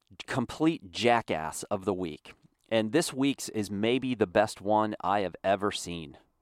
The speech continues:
because, for those of you who don't know, what's going down in the U S right now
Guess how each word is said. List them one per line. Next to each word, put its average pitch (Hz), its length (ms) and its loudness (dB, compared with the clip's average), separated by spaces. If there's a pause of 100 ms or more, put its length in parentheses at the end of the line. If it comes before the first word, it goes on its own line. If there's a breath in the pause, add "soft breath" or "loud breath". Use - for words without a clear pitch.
because, 101 720 0 (960)
for 135 140 4
those 160 220 6
of 147 100 2
you 131 100 -2
who 120 100 0
don't 104 240 4
know, 78 280 -4 (1300 loud breath)
what's - 260 6
going 156 260 8
down 127 220 6
in 110 60 -2
the 110 100 0
U 104 140 2
S 98 160 0
right 87 180 2
now 78 300 -8